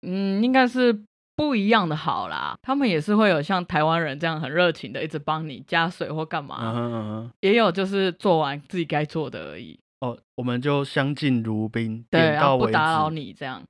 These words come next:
Speaker 2: 那你这样在国外打工啊，我们就问比较现实一点啊。
Speaker 1: 嗯。
Speaker 2: 你大概赚了多少钱？
Speaker 1: 其实时薪蛮高的，我大概一个小时是十块。
Speaker 2: 四百。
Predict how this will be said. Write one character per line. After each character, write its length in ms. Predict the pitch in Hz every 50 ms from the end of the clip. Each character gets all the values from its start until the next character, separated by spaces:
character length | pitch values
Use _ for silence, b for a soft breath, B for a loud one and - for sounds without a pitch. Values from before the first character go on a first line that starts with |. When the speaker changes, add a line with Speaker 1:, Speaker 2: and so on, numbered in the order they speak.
| _ -
Speaker 2:
那 100 | 214 220
你 100 | 185 151
这 100 | 139 190
样 160 | 196 196 185
在 220 | - 170 180 175
国 200 | 170 - 143 139
外 140 | 151 175 175
打 300 | 165 - 143 113 104 104
工 260 | 104 - 120 113 113
啊， 300 | 113 107 104 101 101 107 - _ _ -
我 80 | 127
们 100 | 123 127
就 160 | 127 180 185
问 240 | 175 170 190 175 147
比 80 | 117 113
较 140 | 135 147 156
现 260 | - - 170 139 127
实 200 | - - 117 113
一 80 | 120
点 260 | 131 - 117 95 85 85
啊。 160 | 76 - - _ _ - -
Speaker 1:
嗯。 240 | 185 190 180 160 160 _ -
Speaker 2:
你 180 | 139 131 127
大 160 | 123 170 175
概 180 | 165 180 170 165
赚 300 | 147 - - - 147 143
了 240 | 135 127 120 117 110 110 _ -
多 220 | - 143 143 147
少 360 | 147 - - 117 101 92 82 - _ -
钱？ 300 | - - 127 107 92 87 - _
Speaker 1:
其 160 | _ - - 208
实 140 | 240 262
时 240 | 233 - - 170 170
薪 180 | 170 - 175 175
蛮 300 | 180 175 143 120 135 143
高 320 | - 147 135 135 143 143
的， 160 | 143 131 123
我 80 | 127 143
大 120 | - 202
概 220 | 208 208 214 185 -
一 120 | - 220 208
个 180 | 214 190 170
小 240 | 156 - 147 - 123
时 220 | - - 131 120
是 280 | 143 - - 165 160 156
十 280 | 147 - - - 131 131
块。 340 | - - 151 147 - - - _ _ _ _ _
Speaker 2:
四 200 | _ - - 156
百。 300 | 131 120 113 95 - -